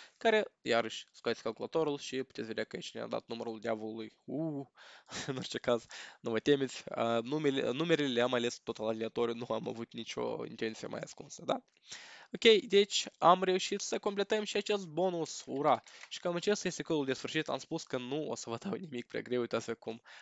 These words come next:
am reușit să rezolvăm acest challenge în doar cât acolo, cât s-a primit la noi, un, doi, trei, patru, cinci rânduri de cod, adică am reușit să rezolvăm totul în cinci rânduri de cod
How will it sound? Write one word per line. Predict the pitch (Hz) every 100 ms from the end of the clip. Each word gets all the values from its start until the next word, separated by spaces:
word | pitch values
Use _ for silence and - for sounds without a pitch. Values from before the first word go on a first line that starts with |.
| -
am | 117
reușit | 135 139
să | 135
rezolvăm | 131 117 117 120 -
acest | 117 - 110
challenge | - 117 110 170
în | 110
doar | 110 127 - _
cât | - 117
acolo, | 110 - - -
cât | - -
s-a | -
primit | - 117
la | -
noi, | 135 156 151 - - -
un, | 190 185
doi, | 170 175 165 - _ _ -
trei, | 175 170 -
patru, | 127 127 120 -
cinci | - 196 156 - - -
rânduri | 120 - 117
de | 117
cod, | - 120
adică | 110 117 123
am | 120
reușit | 120 - 123
să | -
rezolvăm | 123 117 110 120
totul | 113 117 104
în |
cinci | 113 135 123
rânduri | 120 117 113
de | 117
cod | - 190